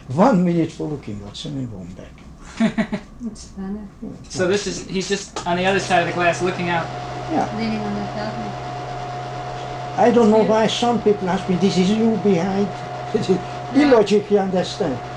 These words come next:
Speaker 1: Well, I can do the photo. Really, look with you. Is real, I don't.
Speaker 3: I thought it, sometimes I thought it was a reflection,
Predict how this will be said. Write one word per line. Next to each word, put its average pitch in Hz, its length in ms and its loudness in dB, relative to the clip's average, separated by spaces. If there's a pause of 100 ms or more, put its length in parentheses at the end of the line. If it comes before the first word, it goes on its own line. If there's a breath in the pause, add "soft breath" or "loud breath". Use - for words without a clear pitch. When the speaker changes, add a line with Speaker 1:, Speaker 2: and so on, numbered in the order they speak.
(200)
Speaker 1:
Well, 160 140 0 (160)
I 190 140 4
can 180 260 0
do 180 80 2
the 165 140 4
photo. 160 300 -4 (120)
Really, 175 160 2 (240)
look 196 160 4
with 147 160 2
you. 135 100 2 (600)
Is 151 100 0
real, 196 340 4
I 151 140 -2
don't. 208 100 -2
Speaker 3:
I 277 60 0
thought 403 240 2
it, - 240 -4
sometimes 339 420 -2
I 277 120 2
thought 285 120 -2
it 226 100 -4
was - 100 -8
a - 20 -4
reflection, 269 560 -4